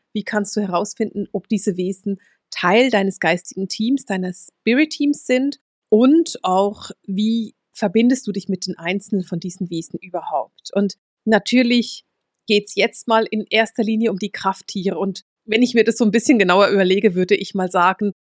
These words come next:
der Überbegriff über das Ganze ist ja auch Krafttier. Ich hab's noch so ein bisschen aufgeteilt in eben Krafttier, Helfertier und Fabelwesen, damit du einfach mehr Wissen dazu hast,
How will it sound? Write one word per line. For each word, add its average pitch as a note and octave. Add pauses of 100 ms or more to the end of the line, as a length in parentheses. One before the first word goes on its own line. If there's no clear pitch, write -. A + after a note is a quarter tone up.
(260)
der G3+
Überbegriff A3
über A3
das -
Ganze G#3+
ist -
ja A3
auch F#3
Krafttier. - (800)
Ich A3+
hab's -
noch D#3+
so G3
ein F3
bisschen F#3
aufgeteilt F#3+
in G#3
eben F#3+
Krafttier, -
Helfertier F#3+
und F#3+
Fabelwesen, F#3
damit G#3
du A3+
einfach -
mehr F#3+
Wissen A#3
dazu E3
hast, -